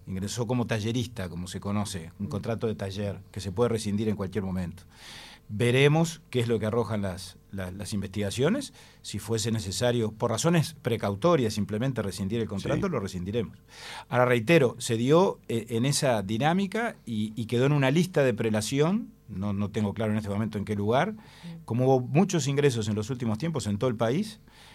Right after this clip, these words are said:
Speaker 1: eh, en los departamentos hubo ingresos de n-, nunca menos de diez educadores entre julio y septiembre.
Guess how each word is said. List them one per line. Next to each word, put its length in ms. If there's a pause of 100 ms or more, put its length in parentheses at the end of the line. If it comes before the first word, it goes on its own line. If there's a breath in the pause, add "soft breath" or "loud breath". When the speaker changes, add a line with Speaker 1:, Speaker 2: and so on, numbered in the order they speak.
(140 loud breath)
Speaker 1:
eh, 200
en 80
los 100
departamentos 640
hubo 200
ingresos 400
de 100
n-, 240
nunca 260
menos 240
de 100
diez 280
educadores 600
entre 200
julio 300
y 20
septiembre. 640